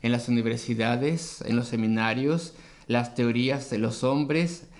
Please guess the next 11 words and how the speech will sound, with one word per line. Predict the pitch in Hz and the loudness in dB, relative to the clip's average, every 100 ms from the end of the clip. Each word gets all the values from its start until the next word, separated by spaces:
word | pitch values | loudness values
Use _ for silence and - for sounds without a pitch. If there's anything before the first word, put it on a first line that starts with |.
| - - | -20 -4
que | 120 | -4
son | 117 135 | 0 0
agregadas | 131 120 104 123 139 127 | 2 0 0 -2 -2 0
a | |
la | 110 104 | 0 2
Biblia | 120 143 143 147 151 - - | 2 2 2 0 -2 -8 -4
y | 113 | -2
que | 123 | 0
reemplazan | 120 120 139 247 - 240 | 0 0 0 -2 -2 0
la | 151 | 0
Biblia. | 117 113 110 104 95 | 2 2 2 -2 -6